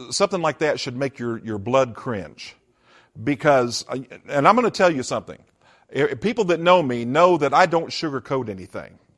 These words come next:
I'm not gonna sensationalize anything, but I'm gonna tell you what it is, I'm gonna tell you what it isn't.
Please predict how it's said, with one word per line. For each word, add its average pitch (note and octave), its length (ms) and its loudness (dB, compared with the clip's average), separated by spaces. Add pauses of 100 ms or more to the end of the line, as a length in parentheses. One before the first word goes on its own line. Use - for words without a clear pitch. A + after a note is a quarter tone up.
(720)
I'm B2+ 180 0
not G3 160 6
gonna F3+ 160 2
sensationalize D3+ 1000 0
anything, D3 440 -4
but C3+ 100 -2
I'm B2+ 200 0
gonna C3 220 -2
tell G3 280 2
you D#3 220 -2
what C#3 320 -2
it D3+ 100 -4
is, D3+ 300 -2
I'm A#2 100 -6
gonna B2 140 -6
tell C#3+ 180 -6
you C3 140 -6
what B2 160 -4
it A#2 100 -8
isn't. G2+ 440 -10